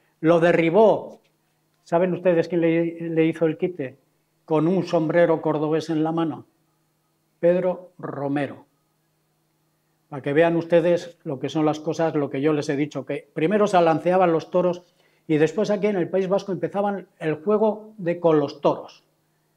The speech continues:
a jugar con los toros, que no era darle muletazos, no, no,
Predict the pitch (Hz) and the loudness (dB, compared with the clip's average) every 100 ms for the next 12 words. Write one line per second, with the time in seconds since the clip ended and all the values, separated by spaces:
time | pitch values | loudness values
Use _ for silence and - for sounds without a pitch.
0 | _ _ - 143 160 151 196 190 151 135 | _ _ -14 -12 -4 -2 -2 0 -2 -2
1 | - 143 104 - _ _ _ _ 156 170 | -2 -4 -4 -16 _ _ _ _ 2 4
2 | 214 190 175 156 - _ _ - 175 175 | 4 4 2 0 -6 _ _ -2 2 2
3 | 160 151 147 214 196 160 139 170 190 175 | 2 2 2 2 2 0 -2 2 2 4
4 | 175 123 | 4 2